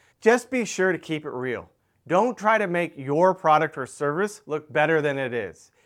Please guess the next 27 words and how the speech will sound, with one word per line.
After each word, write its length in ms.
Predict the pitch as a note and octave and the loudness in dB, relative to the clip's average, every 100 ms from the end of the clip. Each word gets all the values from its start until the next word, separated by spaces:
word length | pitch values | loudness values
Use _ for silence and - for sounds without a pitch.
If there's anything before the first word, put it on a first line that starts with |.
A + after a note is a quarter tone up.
| _ - | _ -8
If 200 | E3 F3+ | -8 -6
you 100 | F#3+ | -8
stay 460 | - - A3 B3 | -6 2 4 2
honest 500 | F3 E3+ D3 A#2+ - _ | 0 -2 -2 -4 -12 _
and 180 | D#3 D3 | -10 -8
stare 380 | - E3+ F#3 E3+ | -4 0 0 0
reality 600 | D3+ C#3+ D#3+ F3+ F3+ D3+ | 0 4 4 4 2 -2
right 420 | B2 C#3+ D3+ F#3 | 0 0 2 2
in 120 | G#3 | 0
the 100 | F3+ | -2
face 400 | - D#3+ F#3 F#3 | -2 -2 -2 -4
when 140 | D#3+ | -8
you're 100 | D3 | -4
making 340 | C#3+ D3+ E3+ D3 | -4 -4 -4 -6
decisions, 640 | C#3 E3 E3+ G3+ A#3+ A#3 _ _ _ - | -6 -6 -6 -4 -6 -8 _ _ _ -2
you'll 180 | E3+ | 0
have 200 | E3 F3 | 2 0
a 60 | D#3 | 0
better 320 | B2+ D#3 D#3 | 0 2 2
chance 420 | - D3 C#3 C3+ | -2 -10 -10 -10
of 80 | A#2 | -16
success. 640 | B2+ - - F2+ - _ _ _ _ _ _ - | -16 -14 -10 -10 -10 _ _ _ _ _ _ -6
Number 240 | D#3+ E3+ | -2 -2
four, 440 | F3 F3 B2+ G2 _ _ _ _ | -2 -2 -2 -4 _ _ _ _
analyze 540 | F3 G#3 G3 F#3 F#3 F3+ | -4 0 4 4 2 -2
price 340 | D#3+ D3 C#3 | -2 -2 -2
points. 460 | - G2 - - | -14 -16 -18 -20